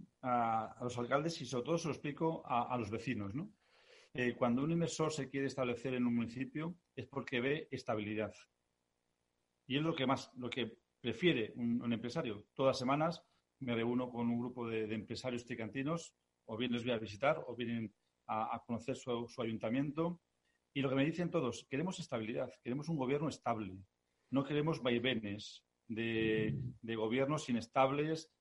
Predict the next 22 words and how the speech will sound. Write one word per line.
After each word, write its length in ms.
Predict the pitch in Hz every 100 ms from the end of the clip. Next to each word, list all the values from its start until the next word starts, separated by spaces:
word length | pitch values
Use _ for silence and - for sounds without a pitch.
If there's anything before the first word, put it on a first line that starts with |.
| -
de 140 | 120
partidos 800 | - 110 - 147 135 131 120 - - - -
que 160 | 123
no 220 | 113 123 127
aportan 460 | - 131 123 117
nada 320 | 127 127 113 123 143 143
y 80 | 139
solo 140 | 139
aportan 380 | 123 127 120 117
esa 160 | 113 117
inestabilidad 760 | 110 107 120 107 104 113 123 - _ _ -
a 140 | 117
un 160 | 117 127
ejecutivo". 680 | 117 110 107 127 147 196 - _ _
Aquí 140 | - 113
tenemos 340 | 123 123 120
una 100 | 123
mayoría, 480 | 117 110 110 127 139
una 100 | 120
mayoría 400 | 107 107 107 110
fuerte 520 | - 131 131 151 151
de, 340 | 120 107 104